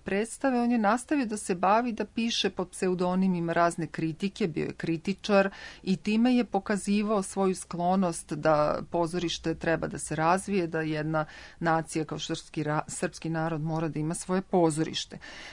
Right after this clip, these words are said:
E, u dvadesetom veku takođe nije zanemarljiv uticaj Kostićeve poezije na pozorišnu umetnost i evo da pomenem samo u Vojvodini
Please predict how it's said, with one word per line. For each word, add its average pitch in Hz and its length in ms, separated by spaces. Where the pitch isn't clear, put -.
E, 160 280
u 175 300
dvadesetom 208 720
veku 233 560
takođe 254 540
nije 202 200
zanemarljiv 151 760
uticaj 151 340
Kostićeve 147 760
poezije 143 540
na 139 80
pozorišnu 160 460
umetnost 160 760
i - 20
evo 196 200
da 190 100
pomenem 190 480
samo 208 260
u 185 40
Vojvodini 196 800